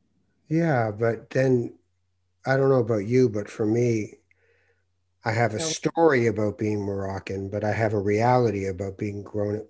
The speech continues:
Speaker 1: grown up as a Canadian.
Speaker 2: That's true.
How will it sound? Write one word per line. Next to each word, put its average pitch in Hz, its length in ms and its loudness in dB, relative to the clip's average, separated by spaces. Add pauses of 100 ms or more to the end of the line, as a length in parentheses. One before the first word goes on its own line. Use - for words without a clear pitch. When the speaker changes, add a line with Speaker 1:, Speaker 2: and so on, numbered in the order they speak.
(140)
Speaker 1:
grown 104 300 -4
up 101 180 -8
as 98 100 -14
a 101 60 -8
Canadian. 92 640 -10 (2500)
Speaker 2:
That's - 260 -16
true. - 200 -20